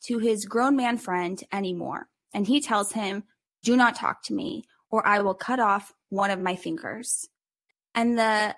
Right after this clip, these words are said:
other man is like, "Why, sir?" What's his name again? P-, Podrick. Podrick asks Colm,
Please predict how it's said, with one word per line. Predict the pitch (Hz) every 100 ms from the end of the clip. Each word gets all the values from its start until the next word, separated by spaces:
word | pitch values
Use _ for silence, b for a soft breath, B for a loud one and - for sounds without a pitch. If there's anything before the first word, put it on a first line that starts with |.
| -
other | 254 294 453
man | 226 180 220 233
is | 226
like, | 214 180 - - _ _ _ _ _ -
"Why, | 208 240 427 370 202
sir?" | 208 220 202 202 226 302 B B B
What's | 233 247
his | 262
name | 202 185 175
again? | 180 143 233 b b _ -
P-, | - _
Podrick. | - 220 190 113 - _ _ _ _ _ _ _ _ _ _ _ _ _ _
Podrick | 262 285 262 226 -
asks | 226 214 -
Colm, | - 269 208 208